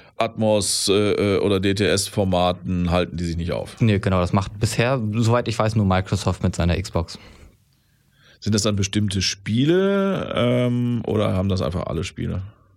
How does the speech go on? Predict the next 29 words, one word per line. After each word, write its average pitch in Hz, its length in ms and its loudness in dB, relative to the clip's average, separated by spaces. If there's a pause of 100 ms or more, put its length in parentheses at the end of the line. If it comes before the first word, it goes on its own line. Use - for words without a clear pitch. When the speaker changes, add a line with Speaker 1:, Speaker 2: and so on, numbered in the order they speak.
(640)
Speaker 2:
Man 131 180 4
kann 156 260 2
systemseitig 139 880 2
bei 127 120 0
der 113 120 0
Xbox - 300 -2
zum 135 100 0
Beispiel 110 280 0
einfach 107 180 0
Dolby 104 300 0
Atmos 95 240 0
einstellen. 135 500 0
Ich 110 120 -2
denke, 110 260 2
dann 95 180 2
wird's 101 180 -2
irgendwie 98 300 2
hochgerechnet, 120 880 0
aber 95 300 0
es - 140 -4
gibt - 180 -4 (1160)
einige 110 280 2
Spiele, 104 280 2
die 98 180 0
wirklich 104 280 -2
Dolby 95 320 0
Atmos 92 380 0
sagen, 90 320 0
ja. 90 180 0